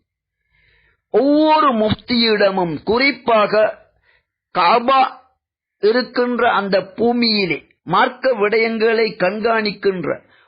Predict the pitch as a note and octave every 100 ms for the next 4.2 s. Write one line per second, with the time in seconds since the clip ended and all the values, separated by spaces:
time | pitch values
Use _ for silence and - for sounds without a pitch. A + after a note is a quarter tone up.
0 | _ F#3 B3+ D#4+ D#4+ D4 B3+ - B3 F#3+
1 | G3 F#3+ A#3+ A3+ G#3+ G3 F3+ E3+ E3 -
2 | E3+ G3+ A3+ B3 B3+ B3+ B3 G3+ G3 G#3+
3 | G#3+ G#3 - G3 F3 E3+ D#3+ - G3+ G#3
4 | F3+ F3